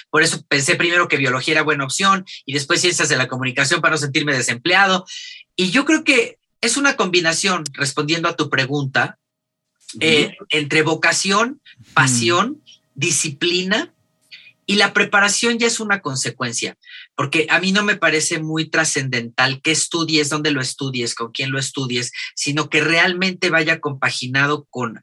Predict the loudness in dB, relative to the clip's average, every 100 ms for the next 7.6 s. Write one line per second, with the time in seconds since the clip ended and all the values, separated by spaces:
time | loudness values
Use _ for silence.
0 | _ -4 -2 -2 -4 -8 -4 -2 0 0
1 | -2 0 0 0 -4 -16 -20 -20 _ _
2 | -2 0 0 -2 2 2 4 4 4 2
3 | 0 -4 -6 -2 -2 -2 -2 0 0 -2
4 | -2 -2 -2 0 -2 -2 _ _ _ _
5 | _ 0 2 2 0 -8 _ _ -20 -4
6 | 4 6 6 6 4 0 2 2 4 2
7 | 4 2 4 2 0 -2